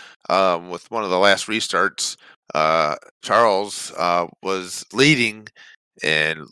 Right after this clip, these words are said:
Lucas gave, going into one, he did get, pulled one heck of a slide job on him, and, uh, that Charles Van Schaik had to, you know, hit the brakes, and I,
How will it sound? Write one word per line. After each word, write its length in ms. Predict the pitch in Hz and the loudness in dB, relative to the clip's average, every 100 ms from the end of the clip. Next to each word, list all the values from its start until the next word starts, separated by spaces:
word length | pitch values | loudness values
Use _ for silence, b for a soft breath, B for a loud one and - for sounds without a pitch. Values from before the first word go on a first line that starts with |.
| - | -12
Lucas 680 | 127 135 - 101 98 - - _ _ _ | -6 -4 2 2 2 -4 -8 _ _ _
gave, 420 | 117 120 117 104 | 2 4 4 2
going 220 | 120 120 | -4 -2
into 200 | 120 113 | -2 -2
one, 300 | 107 117 117 | -2 0 0
he 360 | 101 113 117 113 _ | 0 -4 -6 -8 _
did 380 | - 117 110 - | 0 2 2 0
get, 200 | 104 107 - | -4 -4 -4
pulled 240 | - 127 117 | -6 -4 -2
one 240 | 117 123 | -2 -2
heck 300 | 98 120 110 | 0 0 0
of 100 | 104 | -2
a 60 | 95 | -2
slide 440 | - 110 101 113 | 0 4 4 4
job 280 | 113 104 101 | 4 4 4
on 260 | 107 104 104 | 2 2 0
him, 220 | 101 101 B B _ _ _ _ _ - | -4 -8 B B _ _ _ _ _ -6
and, 320 | 87 82 85 | -4 -4 0
uh, 360 | 90 85 85 80 _ _ _ - | 0 2 0 -2 _ _ _ 0
that 220 | 95 - | 0 0
Charles 360 | - 92 92 92 | 0 2 2 0
Van 320 | 92 92 85 | -2 -2 -2
Schaik 380 | - 98 95 - | -6 0 0 0
had 280 | 101 90 80 | 2 2 2
to, 300 | 82 80 76 - _ _ _ _ _ _ _ | 0 0 -2 -6 _ _ _ _ _ _ _
you 80 | 110 | -8
know, 140 | 85 | -6
hit 180 | 85 110 | -4 -4
the 80 | 71 | -2
brakes, 560 | 98 98 92 - - | 2 4 2 0 -6
and 420 | - 85 85 82 78 _ _ _ _ _ _ _ - - - | -2 -2 -2 -8 -20 _ _ _ _ _ _ _ -20 -20 -14
I, 220 | - 107 | 0 0